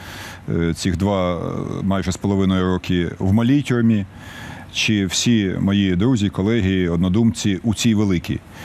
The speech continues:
Е, воля або свобода — це стрижень, хребет людини. І вона має бути незалежно від того, в яких зовнішніх обставинах ти знаходишся.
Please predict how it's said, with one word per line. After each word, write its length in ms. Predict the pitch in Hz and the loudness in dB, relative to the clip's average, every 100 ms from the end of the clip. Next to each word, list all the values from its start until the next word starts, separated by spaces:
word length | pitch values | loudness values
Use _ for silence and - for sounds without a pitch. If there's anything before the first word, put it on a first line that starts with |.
| - - - | -16 -16 -10
Е, 140 | - - | -4 -2
воля 560 | 85 95 147 123 92 80 | 0 2 2 2 0 0
або 180 | 82 95 | 0 0
свобода — 720 | - 98 107 127 104 90 80 - - | 0 0 2 2 0 0 -4 -8 -8
це 540 | - 101 98 98 95 92 | -4 0 0 0 -2 -4
стрижень, 540 | 92 - 127 113 92 80 | -4 -2 0 0 0 0
хребет 420 | - 107 104 85 | 0 0 0 0
людини. 460 | 87 80 76 76 82 - - | 0 0 0 -4 -6 -12 -6
І 140 | 87 | -2
вона 260 | 90 101 110 | 2 2 2
має 240 | 110 107 | 2 2
бути 280 | 101 104 101 | 2 0 2
незалежно 540 | 101 123 123 120 87 101 | 2 2 2 0 0 0
від 140 | 98 | 0
того, 300 | - 131 113 | 0 0 0
в 80 | 90 | 0
яких 520 | 95 - 123 110 - | 0 0 0 0 -2
зовнішніх 580 | 113 98 127 104 - 95 | -2 0 2 0 0 -2
обставинах 480 | 104 - 117 104 92 | -4 -2 -2 -2 0
ти 100 | 101 | -2
знаходишся. 460 | 87 85 76 - | -2 -2 -4 -6